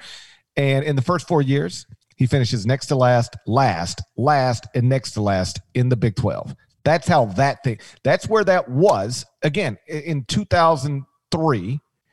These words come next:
Um, and, I mean, you just mentioned the two thousand three N C double A tournament, Syracuse running through the Big twelve. Well,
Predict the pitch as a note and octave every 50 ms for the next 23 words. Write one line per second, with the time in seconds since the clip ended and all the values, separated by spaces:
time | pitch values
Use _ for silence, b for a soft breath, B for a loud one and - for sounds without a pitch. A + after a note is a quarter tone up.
0 | _ _ _ _ _ _ _ _ _ - D3 C3 B2 B2 B2+ A#2+ C3 C3 _ _
1 | _ _ _ _ _ _ - E3 D#3 D#3 D3 C#3+ A2+ C3 C3+ C3 A#2+ A#2 - -
2 | _ _ _ _ _ - A#2 B2 B2 C3 C3+ C3+ - - C3 C#3 D3 C#3 - A2+
3 | G#2 G#2 - - B2+ B2 A#2 A2+ G#2+ G2+ A2 G#2+ - A2 A2 A2 A2 A2+ A#2 G#2+
4 | - A#2 G#2+ F#2 G2+ G#2+ G#2 - C3+ C#3 C3+ A#2 G2+ F2+ D2 - - C3 A#2 G#2+
5 | - A#2+ G#2+ F#2 A#2 A2 A2 G2+ A#2 G#2+ F#2+ F#2 A2 G#2 - - C#3 A2 G2+ F#2
6 | - - - - - D#3 D#3+ D3 - - -